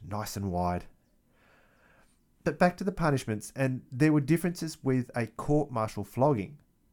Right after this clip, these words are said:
Once you had been deemed that you were to be flogged, you could be put on a boat with your flogger, I guess you might call them, <laughs> for want of a better term, and sailed around the harbour. At each ship that happened to be in the harbour,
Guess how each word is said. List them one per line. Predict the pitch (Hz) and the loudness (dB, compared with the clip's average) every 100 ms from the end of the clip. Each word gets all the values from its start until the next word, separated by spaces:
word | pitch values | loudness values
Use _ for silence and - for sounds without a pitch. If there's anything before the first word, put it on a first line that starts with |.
| _ _ _ _ - | _ _ _ _ -4
Once | 190 233 | -2 0
you | 214 | 0
had | 208 | 0
been | 160 151 139 | 2 2 2
deemed | 123 120 120 | 4 4 4
that | 107 120 | 0 -4
you | 113 | 0
were | 110 | 0
to | 104 - | 0 -4
be | 92 | -8
flogged, | - 139 147 117 113 - - - | -2 2 4 4 0 -14 -20 -8
you | 143 | -6
could | 151 165 | -2 -4
be | |
put | 165 - 127 | -4 -2 0
on | 123 | 0
a | 123 | -2
boat | 110 113 120 - | 2 4 4 0
with | 98 | -6
your | 95 90 | -6 -8
flogger, | - 160 165 113 - _ _ _ _ _ _ 90 | 0 4 4 2 -2 _ _ _ _ _ _ -14
I | |
guess | 80 76 - - | -12 -12 -16 -12
you | 92 | -8
might | 92 90 - | -6 -6 -6
call | 110 104 | -4 -2
them, | 104 110 110 - _ _ _ - | 0 -2 -4 -8 _ _ _ -16
<laughs> | - - - - - | -14 -14 -16 -20 -16
for | - 110 107 - | -10 -10 -10 -4
want | 120 | -4
of | 107 | -2
a | |
better | 98 131 135 | -4 0 0
term, | 139 160 156 - - - - - | 0 0 0 -2 -18 -20 -10 2
and | 175 180 165 | 4 4 0
sailed | - 127 135 156 | -2 4 4 4
around | 151 104 95 | 4 2 0
the | - | 0
harbour. | 151 160 147 98 - - - _ _ _ - | 6 8 8 4 -2 -18 -20 _ _ _ -2
At | 143 - | -2 0
each | 185 190 - | -2 -2 -16
ship | - - - 113 - - | -16 -10 -2 -2 -2 -8
that | 104 | -8
happened | - 107 135 - | -4 -6 -6 -6
to | |
be | 127 120 110 | -2 0 0
in | |
the | 98 | 0
harbour, | 90 120 139 117 95 101 | -2 0 2 2 0 -6